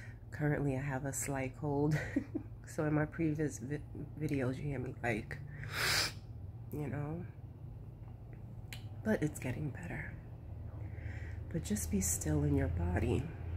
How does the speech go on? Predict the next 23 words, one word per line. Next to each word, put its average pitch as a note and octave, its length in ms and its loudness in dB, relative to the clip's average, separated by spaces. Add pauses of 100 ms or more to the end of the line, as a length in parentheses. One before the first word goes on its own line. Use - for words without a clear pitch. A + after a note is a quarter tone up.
(140)
before C#3 320 2
you C3 140 6
move B2 260 6
out A#2+ 180 4
of A#2+ 180 0
your B2+ 80 0
bed. A#2+ 380 0 (1300)
Be D3+ 140 2
still D3+ 360 2
in C#3+ 120 6
your C#3+ 120 4
thoughts. C#3 520 0
Be F3+ 180 2
there D#3 260 8
for D3+ 180 0
yourself, C#3 640 0 (1500)
you D3 120 0
know, C#3+ 320 0 (1300)
and D3+ 260 2
just - 540 -2 (560)
encourage C3+ 680 -2
yourself B2+ 560 -4 (140)
and B2 340 -2